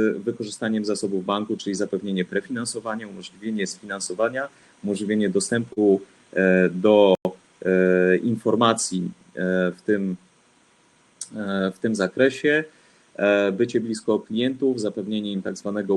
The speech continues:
one-stop shopu, e, czyli możliwość załatwienia i zawnioskowania o dotacje, jak i zawnioskowania o, e, prefinansowanie w ramach, e, w ramach, e, placówki bankowej. To też jest doskonały przykład,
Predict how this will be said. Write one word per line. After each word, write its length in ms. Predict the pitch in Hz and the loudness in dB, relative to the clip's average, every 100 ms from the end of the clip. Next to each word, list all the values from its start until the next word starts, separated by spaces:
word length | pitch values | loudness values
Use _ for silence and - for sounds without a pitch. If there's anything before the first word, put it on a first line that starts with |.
| 98 | 2
one-stop 460 | 110 107 98 - | 2 0 -6 -8
shopu, 520 | - 123 123 127 123 120 _ _ _ | -4 -4 -2 0 0 -2 _ _ _
e, 380 | 95 95 95 95 | -2 2 2 0
czyli 320 | - 101 98 | -2 -4 -2
możliwość 600 | 101 98 110 104 98 98 | -2 -2 -2 0 0 0
załatwienia 580 | 101 98 98 107 98 92 | -2 -2 -2 -4 -4 -4
i 180 | - 120 | -2 0
zawnioskowania 800 | 107 98 98 - 101 101 101 - | 0 -2 -6 -8 -8 -6 -6 -4
o 120 | 101 | -4
dotacje, 500 | 104 95 98 - 90 | -4 -4 -6 -6 -6
jak 200 | 92 110 | -2 -2
i 40 | 104 | -4
zawnioskowania 920 | 101 98 92 - 92 98 101 95 92 | -8 -10 -14 -14 -8 -8 -8 -10 -8
o, 240 | 87 92 92 _ _ _ | -2 -2 -4 _ _ _
e, 240 | 92 92 92 | 0 2 2
prefinansowanie 880 | - 107 107 101 98 98 101 104 95 | 0 -4 -2 -6 -4 -4 -2 -2 0
w 60 | |
ramach, 380 | 107 110 101 101 - | 2 2 0 -2 -6
e, 360 | 90 95 95 | -2 0 0
w 60 | 92 | 0
ramach, 360 | 104 101 95 - 101 | -2 -2 -4 -6 -6
e, 40 | 98 98 92 92 - | -2 0 -2 -4 -6
placówki 680 | 101 101 101 - 101 95 - _ _ _ 95 | -6 -4 -6 -6 -4 -4 -6 _ _ _ -4
bankowej. 400 | 98 104 131 131 | -2 0 2 2
To 100 | 127 | 0
też 260 | - 131 127 | 0 0 2
jest 200 | 113 107 | -2 0
doskonały 600 | 110 - 113 117 127 117 | -2 -2 -4 0 2 2
przykład, 640 | 107 - 113 - 92 82 | 0 -2 -4 2 2 2